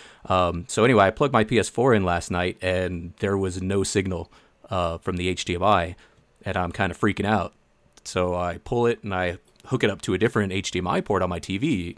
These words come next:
Same thing. Uh, the lights are all on, normal on the P S four, like, the white light's on, so there's, there's no internal issues with the P S four, but I'm freaking out 'cause, like, nothing's showing up on my screen.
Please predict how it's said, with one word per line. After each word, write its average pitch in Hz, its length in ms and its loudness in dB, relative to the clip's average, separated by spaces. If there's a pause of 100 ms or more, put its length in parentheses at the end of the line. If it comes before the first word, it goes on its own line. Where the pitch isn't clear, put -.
Same 95 500 -6
thing. 95 460 -2 (440)
Uh, 90 360 -2 (260)
the 95 160 -4
lights 113 320 0
are 117 140 4
all 113 180 6
on, 110 240 4
normal 110 380 2
on 104 100 -2
the 101 60 -6
P 101 180 -4
S 98 140 -2
four, 95 360 -4
like, 85 200 -4
the 92 80 -8
white 98 200 -2
light's 95 300 -2
on, 92 240 -4
so - 160 -6
there's, 87 220 -8
there's 95 200 -6
no 107 220 2
internal 101 380 -4
issues 98 360 -4
with 92 120 -8
the 90 80 -6
P 92 120 -6
S 85 140 -6
four, 110 340 -2 (320)
but 85 120 -6
I'm 113 100 -2
freaking 107 320 -2
out 101 240 -4
'cause, 87 180 -8
like, 85 220 -6
nothing's 101 320 -6
showing 95 220 -2
up 101 120 -6
on 90 80 -6
my 80 120 -12
screen. 98 500 -4